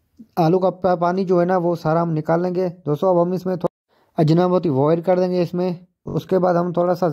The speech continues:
ज़ीरा वो ऐड कर देंगे इसमें। उसके बाद दोस्तों, हम इसमें हल्दी पाउडर थोड़ा सा वो ऐड करेंगे। उसके बाद हम इसमें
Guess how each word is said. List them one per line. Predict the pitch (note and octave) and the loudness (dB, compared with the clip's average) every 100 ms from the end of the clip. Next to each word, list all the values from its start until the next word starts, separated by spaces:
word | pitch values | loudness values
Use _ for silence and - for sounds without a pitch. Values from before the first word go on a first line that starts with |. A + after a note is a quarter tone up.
| C#3 | -2
ज़ीरा | C#3 E3 F3+ | -2 0 2
वो | D3 E3 | 2 2
ऐड | F3 | 2
कर | F#3 F#3 | 0 -2
देंगे | F3+ F3+ F3 | -2 -2 -4
इसमें। | F3 F3+ E3+ _ _ _ _ _ _ _ - | -4 -6 -6 _ _ _ _ _ _ _ -6
उसके | - F#3 | -2 0
बाद | F3 F#3 E3+ | 2 0 0
दोस्तों, | F3+ F#3+ E3+ | -2 0 -2
हम | F3+ | -2
इसमें | F3 F3 F#3 F3+ _ _ _ - | -6 -4 -4 -6 _ _ _ -6
हल्दी | A#2+ D3 E3 | -2 -2 0
पाउडर | F3 F3 F3 | 0 0 -2
थोड़ा | F3 F#3 | 0 0
सा | E3+ E3 | 0 0
वो | C#3 D#3 | 2 2
ऐड | E3+ | 2
करेंगे। | F#3 F3+ F3+ F#3 F3+ F3+ _ _ _ - | 0 0 0 -2 -4 -6 _ _ _ -12
उसके | D3 - F3 | -8 -4 0
बाद | F3+ F3 | 2 2
हम | F3+ | 0
इसमें | F3 F3+ F3+ | -4 -4 -6